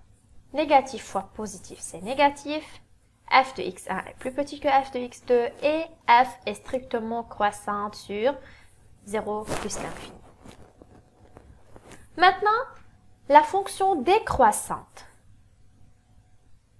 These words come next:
Définition. On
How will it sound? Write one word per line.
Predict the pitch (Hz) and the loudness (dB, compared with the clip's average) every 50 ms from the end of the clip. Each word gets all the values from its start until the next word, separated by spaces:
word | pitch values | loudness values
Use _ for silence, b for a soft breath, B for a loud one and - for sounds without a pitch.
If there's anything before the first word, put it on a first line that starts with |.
| - _ _ - - - - _ _ - _ _ - - - - _ _ _ - - - _ - | -20 _ _ -20 -20 -20 -20 _ _ -20 _ _ -20 -20 -20 -20 _ _ _ -20 -20 -20 _ 0
Définition. | - 392 415 403 - 339 285 262 247 247 - - - 202 202 226 339 440 - - _ _ _ _ _ _ _ B B B B B B B B B - | 2 4 4 4 2 -2 -2 -2 -2 -4 -6 -8 -6 -6 -4 -4 -4 -6 -8 -12 _ _ _ _ _ _ _ B B B B B B B B B 4
On | 359 427 440 | 6 6 6